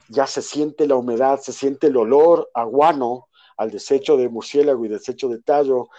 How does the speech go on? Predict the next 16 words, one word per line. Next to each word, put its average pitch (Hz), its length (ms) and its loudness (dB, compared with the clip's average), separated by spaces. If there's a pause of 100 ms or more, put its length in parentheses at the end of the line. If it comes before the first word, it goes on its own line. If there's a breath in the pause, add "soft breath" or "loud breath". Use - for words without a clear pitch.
(260 loud breath)
ya 143 120 2
comienzas 135 440 -2
a 127 80 0
ver 131 140 2
las 127 140 0
arañas 120 360 -2
cangrejos, 131 680 -2
comienzas 117 460 -6
a 110 60 -2
ver 117 160 -4
la 120 100 -6
tarántula 110 520 -6
tigre, 139 520 -6
comienzas 123 480 -6
a 117 60 0
ver, 120 420 0